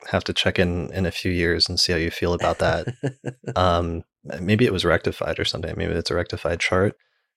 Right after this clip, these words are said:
Speaker 1: but who, who
Speaker 2: Well,
Speaker 1: knows?
Speaker 2: well, that's interesting. Well, that, that could be too. That could be
Speaker 1: Well,
Speaker 2: too.
Speaker 1: 'cause just, I, you know, that's one of the biggest things that plagues an ast-, an astrologer, a professional astrologer that doesn't know their chart, that becomes one of their lifelong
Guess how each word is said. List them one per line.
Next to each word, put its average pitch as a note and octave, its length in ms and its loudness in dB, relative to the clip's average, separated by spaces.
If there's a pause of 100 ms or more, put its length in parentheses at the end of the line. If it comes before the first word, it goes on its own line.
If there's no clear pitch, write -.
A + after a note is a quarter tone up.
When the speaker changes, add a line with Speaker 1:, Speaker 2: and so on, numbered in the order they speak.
Speaker 1:
but E2 200 0
who, F#2+ 360 2
who G#2 100 2
Speaker 2:
Well, F2 180 2
Speaker 1:
knows? F#2 280 2 (160)
Speaker 2:
well, A#2 80 0
that's B2 240 6
interesting. A2+ 560 2
Well, B2+ 180 2
that, A2+ 240 4 (160)
that G2 180 0
could G#2+ 120 -2
be G#2 140 0
too. B2+ 340 2 (140)
That F2+ 160 -8
could F#2+ 120 -6
be F#2 100 -4
Speaker 1:
Well, G2+ 120 4
Speaker 2:
too. G2 60 4
Speaker 1:
'cause G2 120 2
just, G2 160 0
I, F#2 300 2
you A2 240 2
know, F#2+ 100 6
that's F2+ 200 4
one G2 80 6
of F2+ 80 2
the E2+ 60 2
biggest F2 340 2
things F2 240 -2
that - 180 -2
plagues E2+ 420 0
an F2+ 80 0
ast-, - 400 0
an F#2+ 100 0
astrologer, F#2 560 6
a - 40 0
professional G2 380 4
astrologer F2 380 2
that D2+ 120 0
doesn't F2+ 300 2
know F2+ 220 2
their E2+ 140 2
chart, D#2+ 540 0
that D2+ 120 -2
becomes F2 340 -4
one F2 120 0
of E2+ 120 -6
their F2 100 0
lifelong E2+ 720 -2